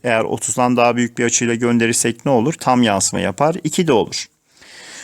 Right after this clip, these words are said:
Üçe bakalım. Otuzla göndermişiz K'dan M'ye. Bakın K'dan M'ye sınır açısı doksan derece. Aradaki ortamı kaldırdığımızda çünkü ışığın izlediği yol değişmiyor demiştik. Yine sınırdan gidecek. Bu da doğru. Kırk derece yani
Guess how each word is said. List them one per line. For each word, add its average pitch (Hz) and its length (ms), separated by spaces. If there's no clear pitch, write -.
Üçe 190 240
bakalım. 175 360
Otuzla 180 400
göndermişiz 160 720
K'dan 151 400
M'ye. 123 380
Bakın 156 320
K'dan 143 420
M'ye 139 280
sınır 139 280
açısı 156 440
doksan 139 440
derece. 101 240
Aradaki 120 360
ortamı 127 360
kaldırdığımızda 127 800
çünkü - 320
ışığın 123 280
izlediği 120 340
yol 120 200
değişmiyor 117 480
demiştik. 95 420
Yine 123 160
sınırdan 120 500
gidecek. 151 400
Bu 143 80
da 107 140
doğru. 131 440
Kırk 175 300
derece 131 300
yani 135 400